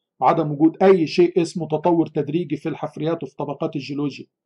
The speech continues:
وإن اللي بيتقدم لكم في المراجع ده خيال ورسومات خيالية وليس علم حقيقي، وعلى عكس الناس اللي بتتخيله.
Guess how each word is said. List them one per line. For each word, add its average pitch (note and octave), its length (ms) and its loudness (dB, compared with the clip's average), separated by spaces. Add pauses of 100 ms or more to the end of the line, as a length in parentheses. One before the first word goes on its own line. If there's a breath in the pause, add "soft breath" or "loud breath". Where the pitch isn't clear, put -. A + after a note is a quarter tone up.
(320)
وإن E3+ 160 2
اللي D#3+ 120 4
بيتقدم D#3 480 2
لكم F#3+ 200 4
في D#3+ 120 -4
المراجع D#3 460 2
ده D#3+ 160 -2
خيال E3+ 460 2
ورسومات D#3 480 -4
خيالية D#3 440 0
وليس D3+ 340 -4
علم D3 240 -4
حقيقي، - 440 -8 (2250)
وعلى D3+ 380 2
عكس F#3 280 4
الناس E3+ 260 0
اللي D3 120 -2
بتتخيله. C#3 640 -6